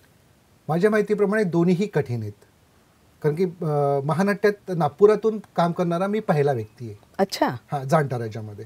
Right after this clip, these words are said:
Speaker 2: बरं.
Speaker 1: कारण की ते रेकॉर्डेड, महानाट्य म्हटलं की ते रेकॉर्डेड असतं, त्याचं लिप सिंक
Speaker 2: हं.
Speaker 1: फार महत्त्वाचं असतं आणि त्या रेकॉर्डिंग सोबत तुम्हाला जायचं असतं.
Speaker 2: हं.
Speaker 1: ती रिस्क तुम्हाला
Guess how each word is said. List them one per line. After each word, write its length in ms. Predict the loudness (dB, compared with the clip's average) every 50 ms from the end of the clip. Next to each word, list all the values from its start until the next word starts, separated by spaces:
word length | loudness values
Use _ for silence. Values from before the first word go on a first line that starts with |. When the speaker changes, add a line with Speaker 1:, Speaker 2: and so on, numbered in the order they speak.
| -8 -4
Speaker 2:
बरं. 180 | -2 0 2 2
Speaker 1:
कारण 140 | 2 2
की 40 | 0
ते 60 | 0
रेकॉर्डेड, 420 | 0 0 0 0 -2 0 0 -2 -2 -4 -6 -4
महानाट्य 440 | -4 -2 -2 -2 -4 -4 -4 -2
म्हटलं 180 | -2 -2 -2 -4
की 100 | -4 -6
ते 100 | -6 -4
रेकॉर्डेड 440 | -2 -2 -2 -2 -4 -6 -4 -4 -4
असतं, 180 | -4 -4 -6 -8
त्याचं 240 | -6 -6 -6 -6 -6 -4
लिप 180 | -4 -4 -6
सिंक 180 | -6 -4 -4 -4
Speaker 2:
हं. 60 | -2
Speaker 1:
फार 140 | -2 -4 -4
महत्त्वाचं 500 | -4 -6 -8 -8 -8 -10 -12 -12 -12 -12
असतं 260 | -14 -14 -14 -8 -4
आणि 100 | -2 -2
त्या 300 | -2 0 0 0 2 0
रेकॉर्डिंग 640 | 0 0 -2 -2 -2 0 2 2 2 2 0 -2 -2
सोबत 240 | 2 4 4 6 6 4 4 2
तुम्हाला 260 | 2 2 2 2 0
जायचं 300 | 0 -2 -4 -6 -8 -10
असतं. 240 | -10 -10 -14 -18 -20 -20 _ -10 -8
Speaker 2:
हं. 80 | -6 -6 -6 -8 _ _ _ _ _ _ _ _ _ _ _ _ _ _ _ 0
Speaker 1:
ती 100 | 2 4
रिस्क 360 | 4 4 4 2 -4 -6 _
तुम्हाला 340 | 0 0 2 2 0 -2 -2